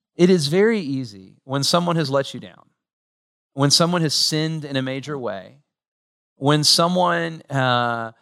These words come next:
has, you know, failed you in a particular way, it is very easy to kinda give up on them and to say, "Psh, what a bum.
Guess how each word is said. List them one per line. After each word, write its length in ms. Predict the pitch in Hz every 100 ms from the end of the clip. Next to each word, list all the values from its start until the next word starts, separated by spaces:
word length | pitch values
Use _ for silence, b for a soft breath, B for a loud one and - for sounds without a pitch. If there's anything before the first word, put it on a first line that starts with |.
| _ _
has, 480 | 151 135 117 - - _ _ -
you 160 | 131
know, 200 | 98 98 _
failed 480 | - - 156 175 156
you 260 | 175 175 156 -
in 100 | 151
a 60 |
particular 460 | 156 - 160 165 151
way, 220 | 147 143
it 120 | 156 202
is 140 | 196
very 240 | 247 269
easy 280 | 196 165 139
to 60 | 127
kinda 200 | 123 113
give 200 | 110 101
up 180 | 98 -
on 140 | _
them 160 | _ _ 139 _ _ _ _ _ _
and 80 | -
to 60 | 139
say, 360 | - 131 120 -
"Psh, 380 | - - - - _ _ _ _ _ _ _
what 100 | 139
a 40 | 123
bum. 420 | 101 - -